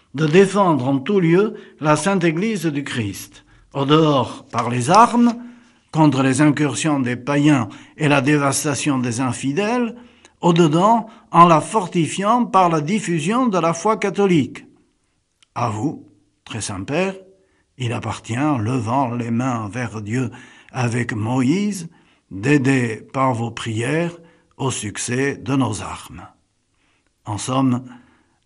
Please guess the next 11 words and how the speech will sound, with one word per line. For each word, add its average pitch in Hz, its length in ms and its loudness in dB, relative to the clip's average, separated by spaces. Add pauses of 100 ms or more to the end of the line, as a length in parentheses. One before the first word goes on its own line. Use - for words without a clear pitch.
(140)
à 127 120 2
moi 120 360 2
le 120 80 -6
travail, 120 640 -4 (180)
à 123 140 -2
vous 117 440 -4
la 139 120 -2
prière. » - 560 -12 (1600)
Charles 180 580 -2 (580)
a 196 120 0
souci 247 880 -4